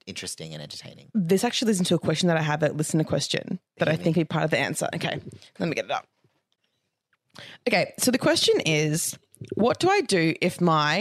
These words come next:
Speaker 2: and this is coming from a girl,
Speaker 1: Mm-hmm.
Speaker 2: my boyfriend has a lower sex drive, but it can be applied to all genders because what do you do if your partner has a lower sex drive than you?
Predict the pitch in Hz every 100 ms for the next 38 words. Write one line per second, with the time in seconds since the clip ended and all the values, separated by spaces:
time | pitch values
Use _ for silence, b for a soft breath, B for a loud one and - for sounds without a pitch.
0 | - 165 151 - 165 151 151 143 - 143
1 | - 135 82 113 233 113 104 90 B B
2 | 175 165 180 285 - 160 170 160 151 156
3 | - - 139 170 269 - 415 - 262 -
4 | 160 165 147 131 131 160 160 143 147 -
5 | - _ _ _ _ _ 180 208 254 190
6 | 170 170 160 151 156 147 151 143 - -
7 | - - -